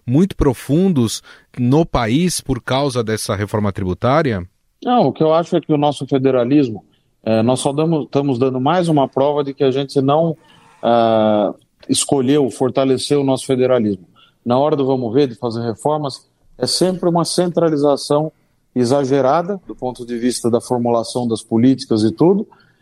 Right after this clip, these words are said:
Speaker 2: e uma descentralização apenas no que se refere à partilha de receita.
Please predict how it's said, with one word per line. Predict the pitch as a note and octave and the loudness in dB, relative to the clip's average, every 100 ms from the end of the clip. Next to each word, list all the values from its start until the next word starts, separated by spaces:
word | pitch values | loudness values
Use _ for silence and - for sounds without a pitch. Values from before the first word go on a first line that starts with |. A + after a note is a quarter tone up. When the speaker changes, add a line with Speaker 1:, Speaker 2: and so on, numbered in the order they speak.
| _ C3+ | _ 2
Speaker 2:
e | D#3 | 4
uma | E3 E3 | 4 0
descentralização | C3 G#3+ G#3+ G3+ F3 D#3+ C#3 C3+ C3 F#3 | 0 0 0 -2 0 0 2 0 0 0
apenas | F#3 - G#3 A#3 G#3 | 0 0 0 0 -4
no | G#3 | -6
que | |
se | - | -4
refere | F#3+ F3+ F3+ F#3+ | 0 0 2 2
à | |
partilha | F#3+ G3+ F3+ G3 G3 | 2 0 0 0 2
de | F#3+ | 2
receita. | G#3+ A3+ F#3+ F3+ - | 2 2 2 0 0